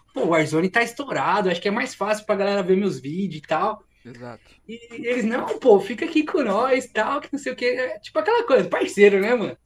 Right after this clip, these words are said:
Speaker 1: Quem quer perder o parceiro de, de
Speaker 2: Ninguém.
Speaker 1: jogatina? Ninguém, né, mano? <clears throat> E aí nessa eu comecei a jogar Warzone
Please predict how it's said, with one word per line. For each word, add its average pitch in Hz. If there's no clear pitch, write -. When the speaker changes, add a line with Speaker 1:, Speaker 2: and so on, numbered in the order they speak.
Speaker 1:
Quem 330
quer 392
perder 302
o 302
parceiro 285
de, 247
de 220
Speaker 2:
Ninguém. 196
Speaker 1:
jogatina? 170
Ninguém, 196
né, 190
mano? 147
<clears throat> -
E 202
aí 254
nessa 254
eu -
comecei 277
a 196
jogar 175
Warzone 175